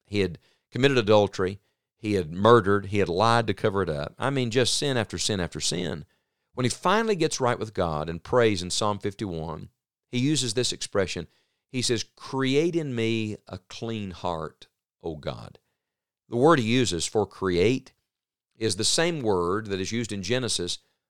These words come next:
for when God created the world out of nothing. David didn't come and say, "Lord, you know I'm the sweet psalmist of Israel. Lord, I'm the king of Israel. Lord, I've served you all these years."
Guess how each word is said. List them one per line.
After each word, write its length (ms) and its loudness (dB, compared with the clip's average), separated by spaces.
for 100 0
when 200 0
God 340 2
created 300 -2
the 60 2
world 520 0
out 200 -4
of 160 -6
nothing. 760 -10
David 260 4
didn't 160 -4
come 280 0
and 120 -2
say, 460 -2
"Lord, 480 4
you 80 -2
know 140 0
I'm 140 0
the 60 -6
sweet 300 -4
psalmist 500 -2
of 100 -8
Israel. 520 -6
Lord, 280 8
I'm 200 4
the 80 -4
king 500 -6
of 160 -2
Israel. 540 -4
Lord, 260 8
I've 200 4
served 340 0
you 120 0
all 200 4
these 260 -4
years." 420 -6